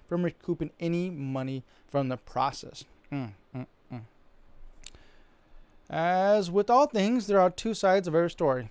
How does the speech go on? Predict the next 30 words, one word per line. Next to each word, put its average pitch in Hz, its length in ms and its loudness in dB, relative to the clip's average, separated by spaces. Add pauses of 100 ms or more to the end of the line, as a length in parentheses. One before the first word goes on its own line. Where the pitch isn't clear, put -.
One 175 260 0
gamer 180 220 0
pointed 170 260 -4
out 165 140 0
that 151 100 -2
high 160 220 2
voltage 143 360 -4
and 135 160 -8
thermal 147 280 -2
expansions 143 480 -8
are 160 180 0 (160)
the 156 100 -4
things 170 280 -6
that 139 180 -6
kill 156 240 0
a 143 60 0
processor 151 560 -4
over 135 160 -6
time. 127 320 -8 (260)
G 180 160 -2
P - 180 -10
Us 156 380 0
used 143 340 -2
for 139 140 -2
Ethereum 139 260 -6
mining 185 320 -2
were 180 100 0
typically 175 500 -4
under, 165 200 -2 (300)
undervolted 139 680 -2